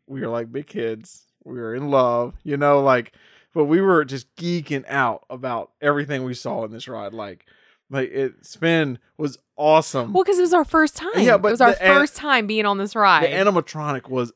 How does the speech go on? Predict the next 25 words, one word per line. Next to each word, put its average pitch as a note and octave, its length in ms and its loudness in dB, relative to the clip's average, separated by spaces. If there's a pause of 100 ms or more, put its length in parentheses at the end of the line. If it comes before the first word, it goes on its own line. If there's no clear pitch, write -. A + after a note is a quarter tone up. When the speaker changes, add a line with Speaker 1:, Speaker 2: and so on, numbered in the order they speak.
Speaker 1:
amazing. C#3 520 -2
Speaker 2:
I A#3+ 180 -2
know. A3+ 480 -4
Speaker 1:
And F3+ 100 2
then F#3+ 120 4
so F#3 180 2
we F3 160 0
get G3+ 120 2
off E3 220 2
the D3 100 -6
ride. C#3 260 2
I, E3 100 -2
we F#3+ 160 -6
may F3 180 -2
have B2+ 100 -4
already A2+ 220 -4
told A2+ 200 -12
this A#2+ 80 -16
story, - 220 -16 (340)
but D#3 80 -2
we E3+ 120 2
get G3 160 0
off D3+ 300 2
the C#3 80 -10
ride, B2+ 540 0